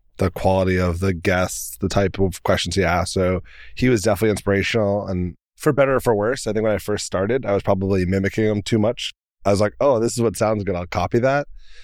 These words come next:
And then I think that there's specific people that I've started to study more that's completely accidental. So maybe we should start with that. Patrick asked me to do an episode on Bored Apes two years ago. I did it,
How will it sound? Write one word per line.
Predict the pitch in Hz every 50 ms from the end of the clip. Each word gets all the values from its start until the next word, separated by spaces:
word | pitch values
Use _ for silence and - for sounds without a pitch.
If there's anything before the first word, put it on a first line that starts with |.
| - - - - - - -
And | 117 123
then | 135
I | 135 131
think | 107 - 139 139 127 -
that | 139 123 113 107 107 - - _ _ _ _ -
there's | 120 110 113 107 -
specific | - - 117 - - 160 151 143 113
people | - 135 117 123
that | 123 107
I've | 101 98 98
started | - - 107 104 104 92 -
to | - 98 95 92 - _ _ _ -
study | - - - - 110 95 95 101 98 95
more | 90 90 90 87 92 104 117 123
that's | 107 104 98 98 -
completely | - 131 - - 113 104 92 98
accidental. | 92 90 - - - 85 85 82 - - 80 82 - - - - - - -
So | - - 104
maybe | 104 107
we | 95
should | 107 101 -
start | - 104 92 92
with | 92 80
that. | 92 87 78 78 - _ - - _ _ - - - - -
Patrick | - 107 107 104 110 107
asked | 107 101 98 - -
me | 107
to | 101 98
do | 85 78 95 95 95 95 95 92 92 90
an | 95 98
episode | 95 90 - 90 - 95 95 92 90
on | 90 90 90
Bored | 87 104 101 95 90
Apes | 92 90 92 87 - - - - - - - - - - _ -
two | - - 104 101
years | 92 92 95 92 90 107
ago. | 104 113 113 117 120 127 - _ _ _ _ _ _ -
I | 101 104
did | 98 90 104 107 98 98
it, | 101 107 113